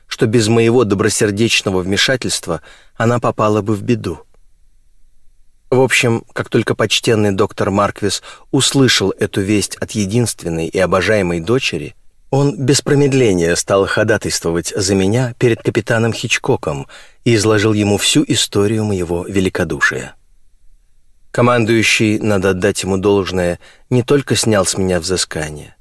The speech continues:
но и освободил меня от дополнительного наряда в карауле, назначенного Локком,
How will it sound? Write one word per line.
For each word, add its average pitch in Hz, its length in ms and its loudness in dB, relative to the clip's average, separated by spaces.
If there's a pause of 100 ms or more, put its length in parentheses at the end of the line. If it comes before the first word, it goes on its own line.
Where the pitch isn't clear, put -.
(520)
но 113 160 2
и 135 80 4
освободил 123 580 2
меня 117 300 4
от 110 100 0
дополнительного 113 840 0
наряда 107 380 2
в - 80 -10
карауле, 110 540 0 (260)
назначенного 98 720 0
Локком, 95 580 -2